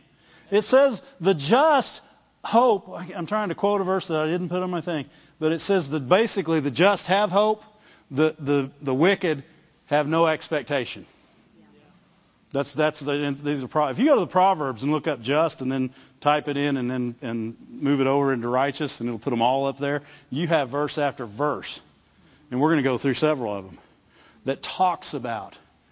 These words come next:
the, the hope of the just, the goodness of the just, the, the good things that the just gets to do, the wealth of the just. Amen? It's a good thing. But this says, "Blessed is the man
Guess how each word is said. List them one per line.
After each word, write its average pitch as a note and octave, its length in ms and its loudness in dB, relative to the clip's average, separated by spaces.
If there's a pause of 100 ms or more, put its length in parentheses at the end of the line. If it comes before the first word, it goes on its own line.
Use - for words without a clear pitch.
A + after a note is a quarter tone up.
(380)
the, C3+ 160 -2
the B2+ 220 -6
hope D3+ 440 -2
of A2+ 160 -10
the A2+ 100 -10
just, A2+ 420 -8 (240)
the B2+ 120 -2
goodness C3+ 580 0
of A2+ 160 -6
the A#2+ 60 -8
just, A2+ 420 -8 (240)
the, C3+ 120 -2
the C3+ 200 -4
good C3 340 -2
things D3+ 380 0
that C#3 140 -6
the C3 80 -8
just C3+ 360 -2
gets D3 260 -4
to A#2+ 100 -8
do, C3 240 0 (240)
the C3+ 100 0
wealth C3+ 440 0
of A#2+ 140 -6
the A#2+ 80 -8
just. C3+ 580 -2 (960)
Amen? C#3+ 480 2
It's D3+ 200 -2
a D3+ 60 -2
good D3 220 0
thing. G#3 280 0 (260)
But D3 140 -2
this C#4 160 4
says, D3+ 200 -2
"Blessed E3 440 2
is D#3+ 120 -6
the D3 80 -6
man B2+ 300 -6